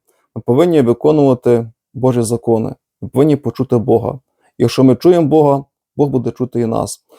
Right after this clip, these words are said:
Тож я всім нам бажаю, брати і сестри, ці три правила розуміти, виконувати, і Господь по своїй милості обов'язково буде чути наші молитви. Ми будемо завжди відчувати Його руку, Його допомогу у своєму житті.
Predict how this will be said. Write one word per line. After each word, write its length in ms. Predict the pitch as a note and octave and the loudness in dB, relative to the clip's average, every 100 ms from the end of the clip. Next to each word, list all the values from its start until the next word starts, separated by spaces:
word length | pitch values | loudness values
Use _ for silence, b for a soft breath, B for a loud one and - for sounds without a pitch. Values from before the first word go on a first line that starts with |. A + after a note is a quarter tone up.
| b b | b b
Тож 100 | - | 0
я 60 | B2+ | 2
всім 180 | C3+ F#3 | 2 2
нам 140 | E3+ | 2
бажаю, 360 | C#3+ C#3 E3 D3+ | 2 4 4 4
брати 260 | C3+ C#3 | 0 -2
і 80 | C3+ | -2
сестри, 360 | C3 D3 C#3+ C3 | 0 0 0 -2
ці 140 | - | -8
три 160 | B2+ C#3 | -6 -4
правила 360 | C#3+ C#3 C3 | 0 2 4
розуміти, 680 | B2 A#2+ C3 D#3+ G3 E3+ D3 - _ _ _ _ - | 2 0 0 0 2 0 0 -8 _ _ _ _ -4
виконувати, 880 | A#2+ - F3 F3+ E3 D#3+ D#3 C#3+ C3 A#2+ _ _ _ | -2 0 2 2 2 4 4 4 0 -8 _ _ _
і 280 | A2+ A#2 A2+ G2+ - | -2 0 0 -2 -10
Господь 520 | B2 B2+ - E3+ D#3 | -10 -8 0 2 2
по 100 | C3+ | -4
своїй 200 | B2+ B2 | -4 -4
милості 360 | C#3 D#3 C#3+ B2 | 0 2 2 0
обов'язково 500 | A#2 A#2 - D3+ C#3 | 0 -2 0 0 2
буде 220 | B2 A2+ | 0 -4
чути 240 | - - | -6 -6
наші 320 | A#2 A#2+ - | -4 -4 -4
молитви. 480 | A#2 A#2+ A2 - F#2+ - | -4 0 0 -2 -8 -6
Ми 100 | A2 | -4
будемо 240 | A2 C3 | -2 -2
завжди 180 | A2+ C#3+ | 0 0
відчувати 540 | D#3 - B2 C3+ C3+ A2+ | 0 0 2 2 0 -4
Його 140 | A2+ | -2
руку, 360 | C#3+ E3 C3 - | -2 -4 -8 -10
Його 120 | A2 | -12
допомогу 380 | G#2+ - B2+ C#3 | -10 -8 -4 -2
у 80 | A2+ | -2
своєму 300 | - A2+ A2+ | 0 0 0
житті. 380 | A2+ G#2 G#2+ | -2 -4 -2